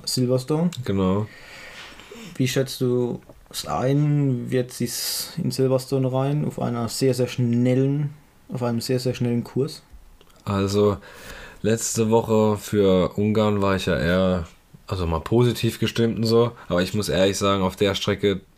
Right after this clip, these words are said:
Speaker 2: Hamilton eins, Bottas zwei, ganz klar mit Abstand, hundert Prozent.
Speaker 1: Denke
Speaker 2: Weil
Speaker 1: ich
Speaker 2: das
Speaker 1: auch.
Speaker 2: ist eine Vollspeed-Strecke, da ist fast alles Vollgas auf der Strecke. Und,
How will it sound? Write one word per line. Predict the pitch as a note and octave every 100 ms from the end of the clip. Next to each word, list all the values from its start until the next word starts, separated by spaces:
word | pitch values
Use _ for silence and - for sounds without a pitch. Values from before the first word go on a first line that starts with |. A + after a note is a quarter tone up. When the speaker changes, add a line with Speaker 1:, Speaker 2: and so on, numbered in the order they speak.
| _ _ _ -
Speaker 2:
Hamilton | G#2 G#2+ G#2+ G#2+ G2
eins, | F#2+ G#2 G#2+
Bottas | G#2+ G#2 G2+ -
zwei, | - G2+ G#2
ganz | G#2 G#2+ -
klar | - A2+
mit | G#2+ F2+
Abstand, | G2 - - A2+ - -
hundert | B2 A#2+
Prozent. | A#2+ A#2 - A#2+ B2+ - - - -
Speaker 1:
Denke | B2+ G2+
Speaker 2:
Weil |
Speaker 1:
ich | G2+
Speaker 2:
das | G2+
Speaker 1:
auch. | G#2
Speaker 2:
ist |
eine | A2
Vollspeed-Strecke, | G#2 A2+ A2+ - A#2+ A2+ - A2+ A#2+
da | G#2
ist | G2 F#2 -
fast | A2+ -
alles | G2+ G#2+ -
Vollgas | - G#2 G#2+ A2+ A#2
auf | A2+
der | A#2
Strecke. | - A#2 B2 B2+ - - - - - - -
Und, | G#2 G2+ G2+ G2 F#2+ F#2+ -